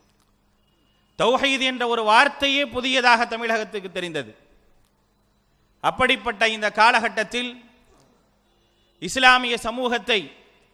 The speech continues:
தௌஹீத் என்று சொல்லப்படக்கூடிய ஓரிரை கொள்கைக்கு கீழாக கொண்டு வர வேண்டும் என்பதற்காக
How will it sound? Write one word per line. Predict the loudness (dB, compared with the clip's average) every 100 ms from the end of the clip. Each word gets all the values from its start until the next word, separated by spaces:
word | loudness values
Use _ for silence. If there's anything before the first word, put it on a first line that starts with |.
| _ _ _ _ _ _ _ _ -2
தௌஹீத் | 0 0 0 -2 0
என்று | -2 -4
சொல்லப்படக்கூடிய | -6 -4 -4 -4 -4 -4 -4 -4 0 2 0 -4 -18 -20 _ _ _ _ _ _ _ -8
ஓரிரை | 0 2 4 2 0
கொள்கைக்கு | -2 -2 -4 -6 -10
கீழாக | -8 -2 2 2 0
கொண்டு | -4 -6 -2
வர | 0 0
வேண்டும் | -2 -4
என்பதற்காக | -8 -4 -4 -2 2 2 4 0